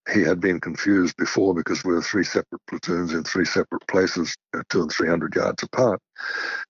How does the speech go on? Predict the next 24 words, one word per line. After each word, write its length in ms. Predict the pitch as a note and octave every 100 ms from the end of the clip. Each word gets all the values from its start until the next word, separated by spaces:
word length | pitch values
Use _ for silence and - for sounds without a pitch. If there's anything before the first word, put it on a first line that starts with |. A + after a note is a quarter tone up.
| G#2+
Now 200 | A#2 G#2
he 140 | F#2
knew 200 | F2+ F2+
where 200 | F2 F2
we 160 | E2+ F2
all 220 | F2 E2
were. 360 | G2 A2 E2 A#2+ - _ _ _ _
Um, 440 | E2+ E2+ F2 E2+ -
and 320 | F2+ F2+ F2+ -
this 180 | F2 F#2+
is 140 | D#2
the, 100 | - - -
the, 240 | E2 A2 -
the 120 | -
season 500 | - F2+ F2 E2 E2+
of 140 | D#2+ -
the, 140 | E2+ D#2 D#2+
uh, 280 | E2 D#2+ -
human 360 | - G2 F2 E2
wave 420 | F#2 A#2 A2 F#2 - _
attacks 480 | F2+ - E2+ - -
that 120 | -
we 120 | E2 D#2
experienced. 580 | - F#2+ E2 D#2+ D2+